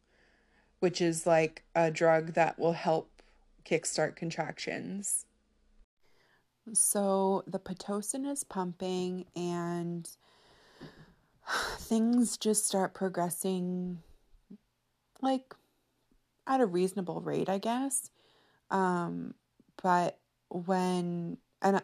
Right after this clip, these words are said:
like, I had told Doctor C initially that I wanted the epidural. Um, wasn't trying to be a hero, didn't wanna do it naturally. Like, I just really don't like pain, so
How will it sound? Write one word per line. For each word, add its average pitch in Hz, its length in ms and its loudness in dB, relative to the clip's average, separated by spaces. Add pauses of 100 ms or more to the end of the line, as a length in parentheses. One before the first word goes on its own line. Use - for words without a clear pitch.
(120)
like, 185 240 2
I 180 80 2
had 180 160 2
told 196 300 -2
Doctor 180 340 -2
C 165 500 -2 (680)
initially 180 560 4
that 160 320 0
I 170 140 2
wanted 170 320 0
the 160 100 -2
epidural. - 580 -2 (680)
Um, 170 640 0 (580)
wasn't 175 380 0
trying 175 200 -2
to 175 60 -4
be 170 180 -2
a 175 40 -2
hero, 160 720 2 (360)
didn't 180 280 0
wanna 170 240 2
do 170 140 -2
it - 100 -4
naturally. 151 760 -2
Like, 127 380 0 (1400)
I 175 160 4
just 160 340 -4
really 165 600 0
don't 151 300 -2
like 139 340 0
pain, 185 580 -2
so 156 840 0